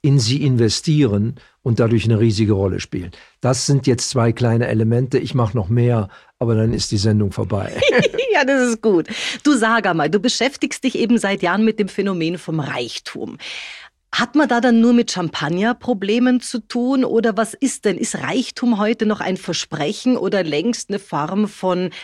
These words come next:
Speaker 2: Einsamkeit mit Concierge-Service? Was ist denn das?
Speaker 1: Ja, der Reichtumsbegriff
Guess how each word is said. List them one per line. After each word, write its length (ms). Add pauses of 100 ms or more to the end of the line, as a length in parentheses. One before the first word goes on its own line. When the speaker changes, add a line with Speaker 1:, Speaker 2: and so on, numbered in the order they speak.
Speaker 2:
Einsamkeit 1000
mit 260
Concierge-Service? 1080
Was 140
ist 160
denn 80
das? 260 (720)
Speaker 1:
Ja, 360
der 260
Reichtumsbegriff 1000